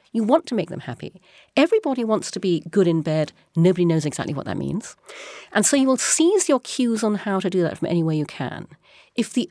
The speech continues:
only cues you've ever seen were given from porn, because your parents never talked to you, your school didn't speak to you,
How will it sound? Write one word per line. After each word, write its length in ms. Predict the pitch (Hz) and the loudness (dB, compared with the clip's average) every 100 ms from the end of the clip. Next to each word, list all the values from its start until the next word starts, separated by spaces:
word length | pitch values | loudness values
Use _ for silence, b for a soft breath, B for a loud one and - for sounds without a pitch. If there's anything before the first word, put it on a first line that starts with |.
| - | 4
only 340 | 285 359 339 | 6 6 4
cues 420 | - - 233 220 | 0 -4 -4 -2
you've 180 | 208 185 _ | -4 -6 _
ever 200 | 254 285 | -2 0
seen 260 | - - 247 | -2 0 0
were 80 | |
given 220 | 208 190 180 | 0 0 0
from 160 | 170 | 0
porn, 340 | - 143 175 320 _ | -2 -2 -2 -6 _
because 220 | - - 180 | -10 -4 -2
your 80 | |
parents 380 | 190 226 226 220 | 0 0 0 0
never 140 | 202 190 | -4 -4
talked 320 | - 170 - | -4 -4 -4
to 100 | 190 | -4
you, 60 | |
your 100 | 170 | -2
school 320 | 147 - 208 233 | -2 -2 0 0
didn't 220 | 220 185 | 0 -2
speak 260 | - 190 | -6 -8
to 140 | - 175 | -4 2
you, 200 | 170 | 2